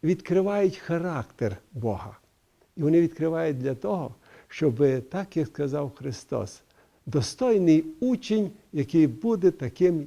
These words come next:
як учитель. Для вас, каже, це вже достатньо. Він так колись сказав своїм учням, якщо наш характер буде подібний до характеру Христа, якщо в нашому серці буде жити Його Дух, ми, друзі дорогі,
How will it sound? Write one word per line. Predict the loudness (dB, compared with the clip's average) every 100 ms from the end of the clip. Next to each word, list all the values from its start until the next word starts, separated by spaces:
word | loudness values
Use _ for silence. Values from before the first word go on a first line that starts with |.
| -6
як | -4 -4 -6 -8
учитель. | -6 -2 -2 -2 -2
Для | 2 4
вас, | 4 0 0
каже, | 2 2
це | 2 0
вже | 2
достатньо. | 0 0 0 0 2 2
Він | 2
так | 2 0 4
колись | 4 4
сказав | 4 2 4 2 0 -18
своїм | -4 4 6 6 4
учням, | 0 0 2 0 0 -4 _ -20 _ _ _ _ _ -4
якщо | -2 0 0 2 0 -8
наш | -6 -4 -4 -8
характер | -8 -4 -4 -6 _ -20 -20 _ _ _ _ -6
буде | -6 -4
подібний | -4 -4 -2 -2 -2
до | -4
характеру | -8 -8 -10 -12 -14 -14
Христа, | -14 -14 -12 -12 -12 -16 _ -20 -10 0
якщо | 0 4 4
в |
нашому | 6 4 2 -2 -4 -2 -2
серці | 2 4 4 2 -2
буде | 2 2 2
жити | 2 0 2
Його | 0 0 -2
Дух, | -4 -4 -4 -8 _ _ _ _ _ _ -6
ми, | -4 -4 -6
друзі | -4 -4 -4 -6
дорогі, | -4 -2 -2 -2